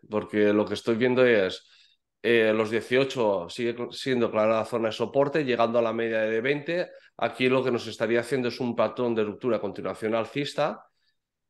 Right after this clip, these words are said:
y a partir de ahí para ir a buscar los diecinueve noventa y cinco. Entonces, en el diario, por ejemplo, tenemos la exhalación, hace el, el fallo de ruptura, que tendríamos aquí en los diecinueve treinta y pico.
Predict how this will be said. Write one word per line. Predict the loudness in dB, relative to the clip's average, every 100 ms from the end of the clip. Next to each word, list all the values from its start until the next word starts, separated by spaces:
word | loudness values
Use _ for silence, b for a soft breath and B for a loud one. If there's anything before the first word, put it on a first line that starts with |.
| _ _ _ _
y | 0
a | 0 2
partir | 0 0 0
de | 2
ahí | 2 2
para | 2 2
ir | 2 0
a |
buscar | -2 -4 -6
los | -4
diecinueve | -6 -2 -2
noventa | 0 0 -2
y | -6
cinco. | -6 -4 -6 -8 b b b b b _ -4
Entonces, | -2 0 -2 0 2 4 2 -2 -10 -16 _ _ _ _ _ _ _
en | -2 2
el | 2
diario, | 4 4 4 2
por | 0 0
ejemplo, | -2 -2 -4
tenemos | -4 -2
la | -2
exhalación, | -4 -4 -4 -4 -2 -2 -2 -8 _ _ _ _
hace | -6 -2 0
el, | 2 2 0
el | 0 2 2 0
fallo | 0 2 2 -2 -4 -10 _ _ _ _ _ _ _ -18
de | -8 -6
ruptura, | -4 -4 0 2 2 0 -12
que | -14
tendríamos | -10 -8 -4 -6 -6
aquí | -6 -4
en | -4
los | -4
diecinueve | -6 -4 -2 -2
treinta | -4 -4 -4 -2
y | -4
pico. | -4 -6 -2 -2 -2